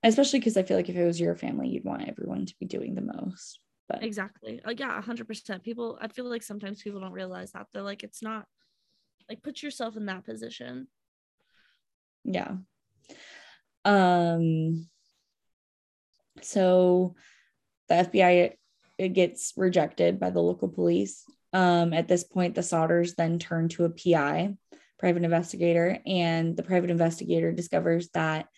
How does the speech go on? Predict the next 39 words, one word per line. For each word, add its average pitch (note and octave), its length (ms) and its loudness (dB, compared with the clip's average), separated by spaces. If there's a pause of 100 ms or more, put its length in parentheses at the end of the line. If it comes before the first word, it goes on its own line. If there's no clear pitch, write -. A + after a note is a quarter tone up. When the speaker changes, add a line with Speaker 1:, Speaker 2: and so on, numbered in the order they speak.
(340)
Speaker 1:
the F#3 120 4
insurance G3+ 580 2
salesman E3+ 680 0 (380)
who F3+ 380 8
made F3+ 400 4
the F3+ 100 6
threat, F3 520 2
you F#3 120 -2
know, E3 240 0
who F3 180 0
was E3+ 140 2
like, D#3+ 280 2
"You'll E3+ 240 6
pay E3+ 320 6
for E3 500 0 (100)
all E3 180 4
the E3+ 100 2
things E3+ 200 2
Speaker 2:
Right. - 20 0
Speaker 1:
you F3 80 -2
said E3+ 180 0
about E3 180 6
Mussolini," E3+ 720 0 (640)
um, F3+ 420 8
was F3+ 260 4
actually F#3+ 440 4
one E3+ 260 4
of F3+ 200 0
the E3+ 420 8 (100)
people G3 640 4
on E3+ 140 2
the E3 100 2
fire D#3+ 320 2
commission G3 560 0
who F#3+ 180 2
deemed E3+ 580 0
the E3+ 200 0
fire D#3 460 0
accidental. - 880 -6